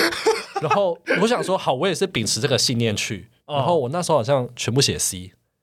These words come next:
Speaker 1: 我记得只对一题还是两题，但算了啦。
Speaker 2: 我跟你讲，有对就好了啦。
Speaker 1: 我就想说至少不要全错。
Speaker 2: 而且对一题两题就是符合期望值啊，A B C D。
Speaker 1: 就对个四分之一，我就觉得差不多。因为那个，我，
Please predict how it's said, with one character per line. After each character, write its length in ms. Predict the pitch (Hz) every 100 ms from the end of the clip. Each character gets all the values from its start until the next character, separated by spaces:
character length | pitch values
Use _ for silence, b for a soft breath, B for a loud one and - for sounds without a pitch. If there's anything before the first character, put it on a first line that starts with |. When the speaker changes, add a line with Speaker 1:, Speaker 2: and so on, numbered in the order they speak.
| _ _
Speaker 1:
我 80 | -
记 100 | -
得 60 | 175
只 100 | 113
对 140 | 143
一 80 | 135
题 140 | -
还 80 | 92
是 40 | 107
两 140 | 76
题， 180 | - 90
但 120 | 113
算 260 | 107 - 85
了 80 | 71
啦。 120 | -
Speaker 2:
我 80 | 131
跟 140 | 170
你 40 | 202
讲， 140 | 185
有 100 | 120
对 160 | - 135
就 80 |
好 200 | 123 95
了 100 | 85
啦。 180 | 82 95 B B -
Speaker 1:
我 100 | 170
就 80 | 247
想 80 | 196
说 100 | 214
至 140 | 254
少 140 | 190
不 80 | 135
要 100 | 151
全 140 | 180 120
错。 200 | - 147 -
Speaker 2:
而 80 | 269
且 160 | 269 220 170
对 180 | 254 247
一 20 |
题 120 | 190 196
两 120 | 139
题 120 | 147
就 120 | 196
是 140 | 180 208
符 180 | -
合 120 | 117 117
期 180 | 120
望 200 | 127 143
值 200 | 113 95
啊 160 | 92 117
，A 60 | 123
B 120 | 123
C 200 | 120 104
D。 260 | 101 95 -
Speaker 1:
就 120 | 208
对 280 | 208 - 185
个 60 |
四 160 | 151 175
分 160 | 156 147
之 140 | 135
一， 120 | 131
我 120 | 127
就 100 | 107
觉 140 | 135 107
得 100 | 104
差 160 | 110
不 80 | 107
多。 160 | 113 143
因 60 |
为 60 | 190
那 100 | 185
个， 200 | 160 127
我， 180 | 123